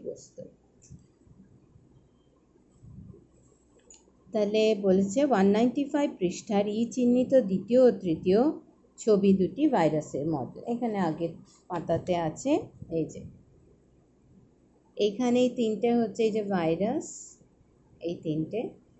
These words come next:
এটা হচ্ছে ব্যাকটেরিওফাজ ভাইরাস, ব্যাকটেরিয়াকে আক্রমণ করে, ফলে আমাদের কাছে উপকারী, কারণ ব্যাকটেরিয়াকে ধ্বংস করে। আর এই দুটো অন্য ভাইরাস,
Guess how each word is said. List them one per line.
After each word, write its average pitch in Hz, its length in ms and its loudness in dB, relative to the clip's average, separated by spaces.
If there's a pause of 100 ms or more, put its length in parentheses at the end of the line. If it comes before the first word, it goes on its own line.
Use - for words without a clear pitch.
(160)
এটা 214 380 -2
হচ্ছে 220 260 -4
ব্যাকটেরিওফাজ 196 960 -2
ভাইরাস, 170 480 -2
ব্যাকটেরিয়াকে 202 720 -4
আক্রমণ 160 600 -4
করে, 160 260 0 (100)
ফলে 190 160 0
আমাদের 165 380 0
কাছে 185 280 -2
উপকারী, 160 600 -4 (260)
কারণ 151 140 -4
ব্যাকটেরিয়াকে 151 600 -4
ধ্বংস 160 360 -8
করে। - 300 -12 (760)
আর 185 320 -2 (160)
এই 247 160 2
দুটো 220 560 0 (280)
অন্য 180 520 2
ভাইরাস, 170 640 -2